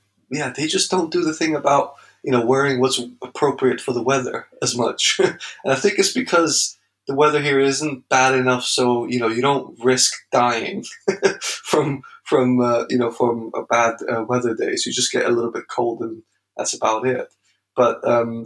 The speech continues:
you know, it, it's a serious thing when you live in sort of sub-zero, uh, temperatures.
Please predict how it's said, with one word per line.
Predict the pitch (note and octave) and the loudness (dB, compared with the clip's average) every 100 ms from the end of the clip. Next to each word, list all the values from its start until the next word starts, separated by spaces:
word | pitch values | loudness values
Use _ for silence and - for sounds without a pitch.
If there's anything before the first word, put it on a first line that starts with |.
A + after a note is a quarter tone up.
| - | -6
you | C3+ | 0
know, | A#2 A2 - | 2 0 -2
it, | B2+ B2+ | -4 0
it's | C3 - | 0 2
a | |
serious | - F3+ E3 D#3 - | 4 4 4 2 2
thing | D#3 C3 | 0 0
when | A#2 | -2
you | A#2 A#2 | -2 2
live | B2 | 2
in | A#2+ A#2 | 2 0
sort | B2+ | -2
of | A#2 | -2
sub-zero, | - C3 B2 - B2+ A#2+ A#2 A2 - - | 2 2 2 2 4 4 2 0 -6 -10
uh, | A#2 A2+ | -8 -6
temperatures. | A2 C3 - - G#2 B2 - - | -2 -2 -2 -6 -2 -2 -2 -6